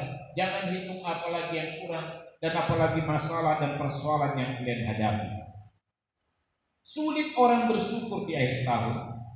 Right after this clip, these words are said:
sulit orang bersyukur di akhir minggu, sulit orang bersyukur di waktu malam sebelum tidur, hanya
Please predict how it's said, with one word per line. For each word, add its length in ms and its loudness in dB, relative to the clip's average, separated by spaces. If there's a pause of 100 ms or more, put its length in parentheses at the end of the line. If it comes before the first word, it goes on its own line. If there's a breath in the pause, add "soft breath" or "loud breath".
(160)
sulit 560 -6
orang 320 2
bersyukur 480 -2
di 160 -2
akhir 240 4
minggu, 340 2 (380)
sulit 480 -2
orang 240 4
bersyukur 560 0
di 80 2
waktu 320 2
malam 400 0
sebelum 560 2
tidur, 320 0 (420)
hanya 560 0